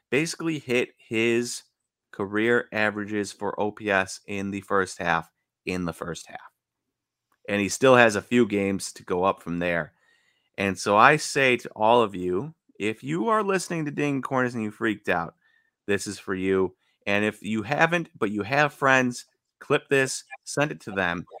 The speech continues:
because this is what I say to you. Do your due diligence when a guy is struggling. See if there's some backstory. For Juan Soto,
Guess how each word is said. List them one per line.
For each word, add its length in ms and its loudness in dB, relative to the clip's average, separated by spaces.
because 300 -4
this 200 -4
is 60 -12
what 160 2
I 80 4
say 260 -4
to 80 -10
you. 280 -10
Do 160 0
your 180 -2
due 220 -2
diligence 600 2
when 120 -4
a 60 -8
guy 260 -2
is 100 -10
struggling. 600 -8
See 320 -2
if 160 2
there's 260 2
some 180 -4
backstory. 880 0
For 160 0
Juan 300 2
Soto, 720 2